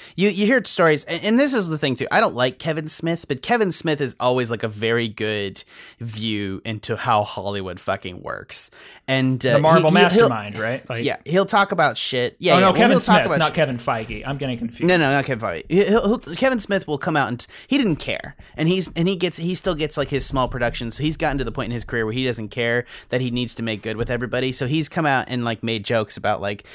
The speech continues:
Speaker 1: his experiences in Hollywood and how, like, he's been on script writing productions. 'Cause he talked about a little bit about,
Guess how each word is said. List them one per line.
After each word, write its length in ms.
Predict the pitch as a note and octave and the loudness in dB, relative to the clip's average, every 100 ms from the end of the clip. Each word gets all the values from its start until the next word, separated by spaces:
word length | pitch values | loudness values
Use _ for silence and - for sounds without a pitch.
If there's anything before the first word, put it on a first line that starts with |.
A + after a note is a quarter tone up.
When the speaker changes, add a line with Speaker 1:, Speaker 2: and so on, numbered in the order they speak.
| - | -12
Speaker 1:
his 260 | - D#3+ C3 | 0 0 0
experiences 720 | B2 - B2 A#2+ A2 A2 G#2+ | -2 -4 -2 -2 -2 -4 -6
in 100 | G#2+ | -6
Hollywood 440 | G#2+ A2 G#2+ A2 G2+ | -2 0 0 -2 -4
and 120 | G#2+ | -4
how, 200 | A2+ G#2 | -4 -4
like, 260 | G2+ F#2 - - - | -4 -8 -12 -20 -6
he's 160 | C#3 | -4
been 140 | - B2+ | -2 -2
on 160 | A2+ | -2
script 260 | - B2 A#2 | -4 -6 -4
writing 160 | G#2+ G#2 | -4 -4
productions. 400 | G#2 G#2 - G#2+ | -6 -6 -8 -4
'Cause 120 | D#3+ | -2
he 100 | A#3+ | 0
talked 240 | A#3+ A3 | 2 0
about 300 | G3 D#3 C3+ | 2 2 2
a 40 | C3 | 2
little 160 | D#3 | 2
bit 120 | C#3 B2 | 2 2
about, 320 | A#2 A2 | 2 0